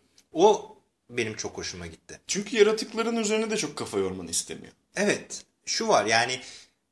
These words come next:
Speaker 1: humanoid mi değil mi yoksa hani bu yaratık güzel olmuş çirkin olmuşu da, e, sana bir şey, e, tercih olarak bırakmıyor. Çünkü formları sürekli değişiyor. Ya,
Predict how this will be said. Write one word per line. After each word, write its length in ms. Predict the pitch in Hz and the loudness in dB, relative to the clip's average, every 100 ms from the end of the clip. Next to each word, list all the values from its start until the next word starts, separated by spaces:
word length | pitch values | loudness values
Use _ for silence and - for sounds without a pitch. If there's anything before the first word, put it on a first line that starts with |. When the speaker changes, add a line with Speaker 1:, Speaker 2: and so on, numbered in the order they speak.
| _ - | _ -10
Speaker 1:
humanoid 480 | 123 127 131 131 127 | -8 -6 -4 -4 -6
mi 200 | 127 123 | -10 -8
değil 280 | 117 131 127 | -6 -6 -6
mi 380 | 127 131 131 127 | -4 -4 -4 -6
yoksa 440 | 123 117 - 127 | -6 -4 -2 -2
hani 260 | 127 127 123 | -2 -6 -4
bu 80 | 127 | -2
yaratık 380 | 127 123 135 123 _ _ _ | 0 -2 -6 -12 _ _ _
güzel 320 | - 123 135 139 | -10 -2 0 2
olmuş 240 | 143 139 | 0 -2
çirkin 480 | - 139 - 165 156 _ _ | -2 -2 -6 -8 -10 _ _
olmuşu 640 | 143 143 151 156 - 190 165 | -2 -2 0 -2 2 2 6
da, 320 | 139 117 - | 6 4 0
e, 60 | 117 107 107 110 117 _ _ | -4 -2 -2 -4 -8 _ _
sana 480 | - - 120 123 - _ - | -6 -2 -2 -2 -6 _ -8
bir 240 | 123 117 - | -8 -8 -10
şey, 340 | - 123 92 - | -4 -2 -2 -8
e, 420 | 95 95 92 92 90 | -10 -8 -6 -8 -4
tercih 380 | 120 113 117 135 | 2 2 2 -2
olarak 420 | 127 127 120 - | 0 2 0 0
bırakmıyor. 440 | 117 113 - 85 | 0 0 -2 -14
Çünkü 260 | - 110 123 | -14 -14 -14
formları 460 | - 143 156 180 202 | -4 -2 -2 -2 0
sürekli 440 | - 233 - - | 0 -2 -4 -6
değişiyor. 340 | - - 95 | -6 -4 -6
Ya, 60 | - | -10